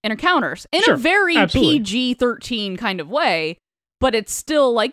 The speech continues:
Speaker 1: yeah, maybe this book is for, like, thirteen-year-olds, people that are going
Speaker 2: It's,
Speaker 1: through
Speaker 2: it's,
Speaker 1: puberty.
Speaker 2: yeah,
Speaker 1: you know?
Speaker 2: it's for older. Yeah, it's definitely for older
Speaker 1: Teenagers.
Speaker 2: readers.
Speaker 1: Yeah, like,
Speaker 2: But this
Speaker 1: like,
Speaker 2: one, like you
Speaker 1: teens.
Speaker 2: said, this is
Speaker 1: This is
Speaker 2: truly could be
Speaker 1: if,
Speaker 2: for
Speaker 1: if
Speaker 2: any
Speaker 1: somebody <laughs> tries to say that there is something offensive about this book, there is absolutely no way you can pretend it's not bigotry.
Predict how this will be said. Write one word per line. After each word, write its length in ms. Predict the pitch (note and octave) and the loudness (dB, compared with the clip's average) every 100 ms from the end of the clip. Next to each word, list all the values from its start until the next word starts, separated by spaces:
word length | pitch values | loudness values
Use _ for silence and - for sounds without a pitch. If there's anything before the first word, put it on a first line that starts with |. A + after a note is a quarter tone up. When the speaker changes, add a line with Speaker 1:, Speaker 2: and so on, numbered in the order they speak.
| B4+ | 0
Speaker 1:
yeah, 80 | A3 | 0
maybe 260 | G3+ A3+ | 0 -2
this 140 | A3+ - | -4 -4
book 180 | A3+ | -6
is 100 | A3+ | -6
for, 200 | - G#3 F#3+ | -6 -4 -2
like, 180 | F3+ | -4
thirteen-year-olds, 680 | G3+ F3 - F3+ D#3 D#3+ D#3+ - | -4 -8 -6 -6 -6 -8 -8 0
people 280 | F4 F4 | 2 2
that 120 | C#4+ C4 | 0 0
are 20 | |
going 180 | A#3 A#3 | 2 0
Speaker 2:
It's, 80 | A3+ | 0
Speaker 1:
through 80 | B3 | -2
Speaker 2:
it's, 100 | - | 0
Speaker 1:
puberty. 300 | A3 E3+ B3 | -2 -2 0
Speaker 2:
yeah, 340 | F3+ C3 C3 | 2 2 0
Speaker 1:
you 100 | - | 0
know? 180 | F#3 E3+ | 0 2
Speaker 2:
it's 140 | G#3 - | 0 2
for 200 | G#3 G#3 | 2 2
older. 420 | F#3 E3+ E3 D#3 | 2 2 2 2
Yeah, 220 | G#3 C3 | 2 2
it's 120 | B2 | 0
definitely 220 | F#3+ F3+ E3+ | 0 0 2
for 180 | E3 - | -2 -2
older 560 | D#3+ D3+ D3 C3+ C3 C3 _ - | -2 0 0 -2 -2 -6 _ -4
Speaker 1:
Teenagers. 360 | A#3+ F3 D#3+ | -2 0 0
Speaker 2:
readers. 340 | D#3 C3 B2+ - | 0 -2 0 2
Speaker 1:
Yeah, 140 | G3 | 2
like, 180 | F3 F#3+ | 4 4
Speaker 2:
But 80 | A#3 | 2
this 140 | G#3+ | 2
Speaker 1:
like, 20 | |
Speaker 2:
one, 140 | G#3 G3 | 2 4
like 140 | F#3+ | 4
you 60 | F#3+ | 2
Speaker 1:
teens. 140 | G#3+ | 2
Speaker 2:
said, 140 | G3+ D3+ | 2 2
this 180 | F3 F#3+ | 0 -2
is 280 | D#3+ D3+ - | -4 -6 -8
Speaker 1:
This 220 | - C#4+ D4+ | -4 -2 -2
is 140 | C4 | 0
Speaker 2:
truly 340 | A#3 G#3+ F3 | 2 2 2
could 180 | D3+ E3 | 0 2
be 80 | B3 | 2
Speaker 1:
if, 140 | - | 2
Speaker 2:
for 80 | - | 2
Speaker 1:
if 80 | C#4 | 2
Speaker 2:
any 100 | C3 | 4
Speaker 1:
somebody 340 | D#4+ E4 G4+ | 4 4 2
<laughs> 20 | D4 | 2
tries 340 | E4+ B3+ D4+ | 2 2 2
to 120 | C4 | -2
say 320 | B3+ G#3+ G#3+ | 2 4 4
that 200 | A3+ A3 | 2 0
there 180 | G#3+ G3+ | 0 0
is 100 | G3+ | 0
something 380 | - F#3 G#3 G3+ | 0 -2 0 -2
offensive 400 | F#3 F3 F3+ F#3 | -2 -4 -4 -2
about 320 | F#3 F3 E3 | 0 0 -2
this 140 | F#3 E3 | -6 -2
book, 240 | F#3+ G3 | -2 0
there 220 | F#3+ F#3+ | -2 -2
is 200 | F3+ G3 | -2 -4
absolutely 680 | E3+ G3 A3+ C#4+ C#4+ C4+ C4 | -2 -4 -6 -8 -6 -4 -2
no 360 | A#3+ A3 G#3 G#3+ | 0 4 4 4
way 240 | G3+ F#3+ | 4 2
you 300 | F#3 F3+ F#3 | 2 -2 -2
can 220 | - G3+ | 0 0
pretend 400 | G3 F#3 - F3 | 0 -2 -2 -2
it's 180 | F3 - | -2 -4
not 180 | E3 D3+ | -4 -2
bigotry. 440 | D#3+ - - - | -4 -6 -12 -16